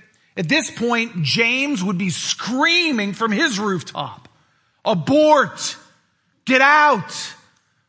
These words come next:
Don't do it! Get accountability! God has given you everything you need, David. You don't need that. Your joy is in the God of Abraham, Isaac, and Jacob, David." He said, "No, I need something else."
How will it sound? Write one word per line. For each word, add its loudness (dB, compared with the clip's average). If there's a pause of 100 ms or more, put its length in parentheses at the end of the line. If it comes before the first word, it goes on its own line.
Don't 0
do 0
it! -2
Get 0
accountability! 0 (640)
God 2
has -4
given -2
you 2
everything -2
you 0
need, 0
David. 0
You 0
don't -2
need 0
that. 0 (680)
Your 0
joy 0
is -2
in -4
the -2
God 2
of -2
Abraham, 0
Isaac, -2
and -2
Jacob, -2
David." -4 (2750)
He -16
said, -12
"No, -10
I -6
need -12
something -16
else." -20